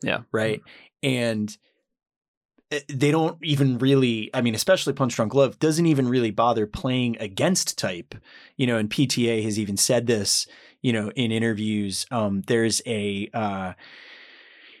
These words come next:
Speaker 2: there is a piece that I read when I was reading about all this, um, that,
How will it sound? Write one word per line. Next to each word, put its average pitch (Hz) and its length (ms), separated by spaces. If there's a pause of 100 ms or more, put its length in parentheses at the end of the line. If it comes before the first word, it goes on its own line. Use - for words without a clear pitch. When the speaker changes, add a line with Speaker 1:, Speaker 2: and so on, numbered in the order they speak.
(280)
Speaker 2:
there 131 320
is 123 240
a 113 60
piece - 380
that 156 100
I 135 80
read 127 440
when 123 120
I 117 80
was 113 140
reading 123 260
about 117 180
all 113 120
this, 110 400
um, 110 420 (200)
that, 107 640